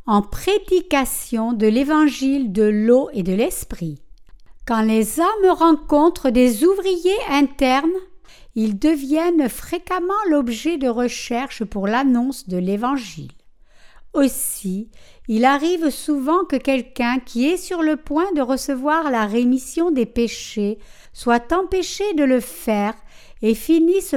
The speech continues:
par rentrer chez lui avec un cœur brisé parce que la personne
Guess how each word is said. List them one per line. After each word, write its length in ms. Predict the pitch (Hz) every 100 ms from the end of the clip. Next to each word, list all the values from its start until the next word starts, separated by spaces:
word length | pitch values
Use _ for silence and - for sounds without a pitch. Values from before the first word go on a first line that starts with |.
| 220
par 300 | 220 208 -
rentrer 480 | 311 339 - 370 381
chez 280 | - 269
lui 360 | 247 233 240 269
avec 340 | - 202 208 202
un 120 | 208
cœur 300 | 202 202 180
brisé 800 | 170 196 294 247 196 202 202 226 - - - -
parce 240 | - 202 -
que 120 | -
la 220 | 208 269
personne 840 | - 349 330 - - 302 339 403